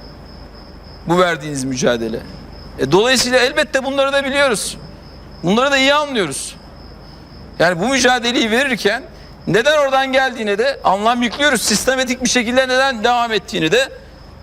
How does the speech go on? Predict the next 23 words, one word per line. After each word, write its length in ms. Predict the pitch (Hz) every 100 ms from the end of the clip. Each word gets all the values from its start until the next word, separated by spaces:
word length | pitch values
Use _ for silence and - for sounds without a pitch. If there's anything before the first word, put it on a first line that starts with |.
| - - -
elbette 420 | 240 262 214 -
anlamlandırıyoruz. 1040 | 247 254 262 269 262 247 294 208 185 - -
Bunları 380 | 190 180 196 202
not 180 | 285 -
ediyoruz 380 | 254 294 269 202
elbette. 540 | 165 127 117 - 117 - - - - - - - - - - - - - - - - - -
Biz 220 | 151 220
zihniyetin, 560 | 262 214 180 156 180 262 - - - - - -
e, 280 | 147 165 160
neyin 260 | 233 285
peşinde 420 | 254 233 233 220 190
olduğunu 500 | 160 139 139 220 285 - - - - - - - - - -
elbette 440 | - 359 320 - 269
anlıyoruz. 640 | 247 208 170 135 - - - - -
Orada 240 | 147 180
bir 60 | 180
sıkıntı 360 | - 220 196
yok. 160 | 392 214 -
Biz 160 | 233 196
de 40 |
ona 180 | 254 254
göre 200 | 202 190
mücadele 600 | 220 190 196 180 170